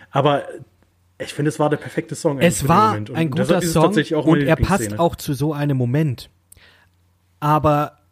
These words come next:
Speaker 2: er passt nicht, wenn du den Kontext, also mich hat es komplett rausgenommen, äh, weil ich da wirklich einfach nur gedacht habe, „Hans Zimmer, Alter, was los mit dir?“ Ähm,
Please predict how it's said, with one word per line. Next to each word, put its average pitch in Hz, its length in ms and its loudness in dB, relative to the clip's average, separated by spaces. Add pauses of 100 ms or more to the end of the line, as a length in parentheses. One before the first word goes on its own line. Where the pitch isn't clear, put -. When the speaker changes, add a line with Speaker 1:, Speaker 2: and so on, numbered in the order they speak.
(640)
Speaker 2:
er 156 120 0
passt - 460 0
nicht, 175 320 -2
wenn 160 160 2
du 156 80 0
den 139 180 0
Kontext, 165 720 -2
also 139 180 2
mich 139 240 0
hat 135 100 0
es - 100 -14
komplett 147 540 -2
rausgenommen, 113 540 -4 (580)
äh, 143 140 2
weil 139 160 4
ich 135 80 -2
da 131 160 2
wirklich 143 280 0
einfach 139 180 0
nur 127 100 2
gedacht 123 320 -2
habe, 117 140 0
„Hans 117 200 -2
Zimmer, 123 300 -2
Alter, 113 300 -2
was 139 200 -2
los 123 260 2
mit - 140 -8
dir?“ 104 180 -4 (840)
Ähm, 143 360 2